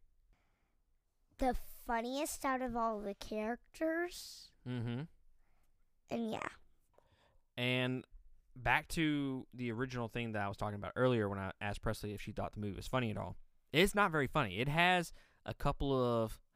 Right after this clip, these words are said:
Speaker 2: <laughs> little chuckles here and there, but for the most part, this movie, it lacks almost soul to me.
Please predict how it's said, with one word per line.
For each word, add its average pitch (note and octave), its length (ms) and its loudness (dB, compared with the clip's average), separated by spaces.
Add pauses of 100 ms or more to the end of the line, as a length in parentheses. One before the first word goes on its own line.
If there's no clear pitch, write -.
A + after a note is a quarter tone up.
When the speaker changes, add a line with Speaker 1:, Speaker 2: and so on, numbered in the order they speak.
(140)
Speaker 2:
<laughs> F3 100 4 (960)
little B2 360 2 (340)
chuckles C3+ 540 2
here C3+ 200 2
and C3+ 100 0
there, C#3 320 0 (240)
but B2+ 220 2
for - 80 0
the C3+ 80 4
most B2 280 2
part, F3 300 2 (120)
this - 280 -2
movie, A#2 540 0 (380)
it C#3 140 -2
lacks C3+ 500 2
almost C3+ 420 -2
soul A#2+ 400 0 (680)
to D#3 100 0
me. E3+ 300 -2